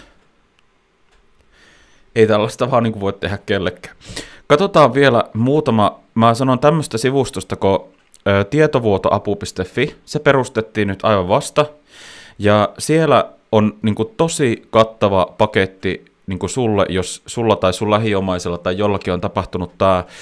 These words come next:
niin voit hakea apua. Ja tässä on siis tosi laaja joukko niin kuin luotettavia viranomaisia taustalla, jotka on kertonut.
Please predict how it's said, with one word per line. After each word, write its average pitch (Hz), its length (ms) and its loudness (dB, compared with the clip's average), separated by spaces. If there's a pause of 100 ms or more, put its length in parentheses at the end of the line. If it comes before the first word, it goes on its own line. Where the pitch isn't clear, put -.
(280)
niin 95 100 -2
voit 95 180 0
hakea 104 380 -2
apua. 98 360 0
Ja 90 40 0
tässä 110 280 -4
on 101 60 -2
siis 101 200 -6
tosi 123 340 -4
laaja 92 560 2
joukko 95 460 -2
niin 87 100 -4
kuin 95 180 -4
luotettavia 90 540 0
viranomaisia 90 640 -2
taustalla, 120 580 0
jotka 98 260 -2
on 95 80 -2
kertonut. 95 560 -4